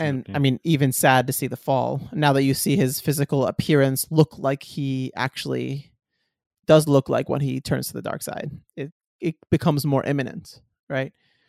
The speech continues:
Speaker 2: A question that I have, an interesting one, is about the tech, the Techno Union. It's just
Speaker 1: Mm-hmm.
Speaker 2: like, the Republic are just idiots. All of these neutral,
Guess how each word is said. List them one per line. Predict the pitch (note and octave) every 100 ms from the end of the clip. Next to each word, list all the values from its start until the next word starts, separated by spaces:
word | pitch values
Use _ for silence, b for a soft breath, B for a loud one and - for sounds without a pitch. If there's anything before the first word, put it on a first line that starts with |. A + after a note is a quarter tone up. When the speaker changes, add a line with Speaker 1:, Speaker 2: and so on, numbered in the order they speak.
| _ _ _ _ -
Speaker 2:
A |
question | F#3 C4 -
that | D3+
I | C3+
have, | C3 A#2
an | C3
interesting | B2+ - B2+ C3+
one, | C3 C3
is | B2+ - b b b b
about | G#3 C#4
the |
tech, | - F#3 - - _
the | -
Techno | - G3 D3
Union. | A#2+ E3 E3+ - D#3+ - _ _ _ _ -
It's | B2
just | B2+
Speaker 1:
Mm-hmm. | E3
Speaker 2:
like, | B3 A#3+ - _ _ _ _ _ -
the | A#3+
Republic | C4 - E4+ B4+ - -
are | F#3
just | G3 -
idiots. | C#3+ C3+ C3+ - - -
All | E3 F3 A3+
of | G#3+
these | A#3 G3
neutral, | E3+ F3 - D3+